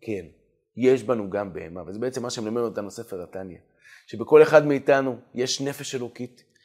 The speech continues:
יש חלק אלוקה ממעל ממש, יש מקום כזה רוחני, עוצמתי, חלק מהקדוש ברוך הוא בעצמו,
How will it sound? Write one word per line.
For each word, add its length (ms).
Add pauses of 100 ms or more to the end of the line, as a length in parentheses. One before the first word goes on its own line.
(180)
יש 180
חלק 280
אלוקה 280
ממעל 320
ממש, 500 (240)
יש 220
מקום 300
כזה 280
רוחני, 640
עוצמתי, 580
חלק 480
מהקדוש 460
ברוך 140
הוא 100
בעצמו, 540